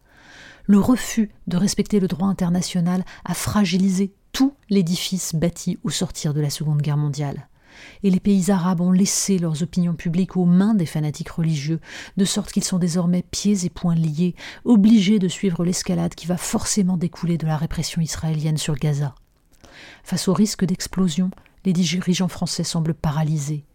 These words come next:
Pendant des années, certains ont refusé de nommer l'antisémitisme qui montait dans des populations issues de l'immigration sur fond d'importation du conflit israélo-palestinien. Quand il fallait parler, en particulier après la tuerie de Mohamed Merah,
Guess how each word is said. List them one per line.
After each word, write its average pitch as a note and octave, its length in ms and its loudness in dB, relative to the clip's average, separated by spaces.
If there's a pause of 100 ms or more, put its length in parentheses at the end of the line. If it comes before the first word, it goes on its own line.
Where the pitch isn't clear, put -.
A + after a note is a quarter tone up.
(520)
Pendant G#3 240 4
des A3 260 6
années, G3 300 6
certains G3 460 -4
ont G#3 140 4
refusé F#3 560 0
de F3 120 0
nommer F3 280 4
l'antisémitisme E3+ 840 -2
qui E3+ 160 2
montait F3+ 400 2
dans E3+ 120 0
des E3 100 0
populations F3 560 -2
issues E3+ 280 0
de E3 60 2
l'immigration E3 640 0 (380)
sur - 200 -2
fond G#3 180 2
d'importation F#3+ 680 0
du D#3+ 120 -2
conflit E3+ 320 -2
israélo-palestinien. D3+ 1080 -2 (680)
Quand - 160 0
il A3 100 6
fallait F#3 260 2
parler, D3+ 460 -2 (440)
en F3+ 80 0
particulier G3+ 520 0
après F#3 240 -2
la D#3 80 0
tuerie F3 360 0
de D#3 80 -2
Mohamed D#3+ 300 2
Merah, D3+ 400 0